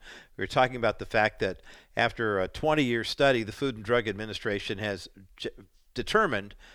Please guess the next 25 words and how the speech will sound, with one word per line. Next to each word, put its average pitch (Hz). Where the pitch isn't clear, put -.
that 110
phenylphrine, 160
phenylphrine, 107
which -
is 101
the 104
replacement 110
for 95
sufet-, -
Sudafed, 107
which -
used 127
to 127
be 110
in 107
over-the-counter 107
antihistamines 107
and, 101
uh, 95
you 95
know, 90
sinus 110
medications 95
for -
years. 98